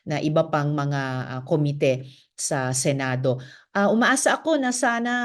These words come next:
ah, umabot sa diskusyon o, ah, debate,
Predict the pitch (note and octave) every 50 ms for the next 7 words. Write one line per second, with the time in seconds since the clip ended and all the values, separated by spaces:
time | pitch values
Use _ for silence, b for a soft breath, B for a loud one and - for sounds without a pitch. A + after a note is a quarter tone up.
0 | A#3 G#3+ - F#3 F#3+ F#3+ F#3+ F#3 F3+ F3 E3+ E3+ E3+ - B B B B - G3+
1 | F#3+ G#3 G3+ G3+ F#3+ G3+ G#3+ G#3 - G3 F3 F#3+ F#3 F#3 - - F#3 F3+ - -
2 | A#3+ A#3+ A#3+ A#3+ A#3+ A#3+ A#3 - E3 D#3+ D#3 D3+ C#3+ C#3+ B B B B B B
3 | - D3+ D3 C#3+ C#3+ C#3+ C#3 C#3+ D3+ E3+ E3+ E3 F3+ F3+ F3+ F#3+ F#3+ - - G3+
4 | F#3+ F#3+ F#3+ F#3+ F#3+